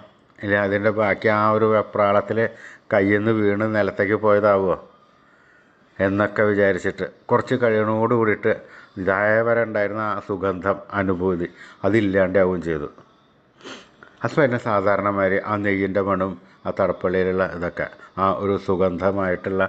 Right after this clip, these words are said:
ഒരു മണം, എനിക്ക് തോന്നുന്നു ആ ഗുരുവായൂരപ്പൻ തന്നെ എൻ്റെ അടുത്ത് വന്ന് നിന്നതായിരിക്കാം. ആ ഗുരുവായൂരപ്പൻ വരുമ്പോ ഉണ്ടാവുന്ന ആ ഒരു വാസന, ഒരു മാസ്മരികത ഒക്കെ ആവും ചിലപ്പോ ആ സമയത്ത്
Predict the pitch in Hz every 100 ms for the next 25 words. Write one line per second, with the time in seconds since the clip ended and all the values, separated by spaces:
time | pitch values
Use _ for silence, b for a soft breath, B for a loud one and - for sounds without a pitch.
0 | - B B 87 87 87 80 - - B
1 | B B 104 92 110 101 104 107 101 98
2 | 98 92 95 95 107 107 101 98 98 101
3 | 101 95 101 95 110 101 104 104 98 95
4 | 101 95 95 - 101 90 - _ _ B
5 | B B B 98 95 95 95 95 95 92
6 | 107 107 104 104 107 107 107 110 113 110
7 | 110 113 107 101 95 - 104 98 107 104
8 | 104 101 98 - 110 104 107 101 95 -
9 | B B B B 104 - 107 110 104 107
10 | 98 110 107 104 107 104 101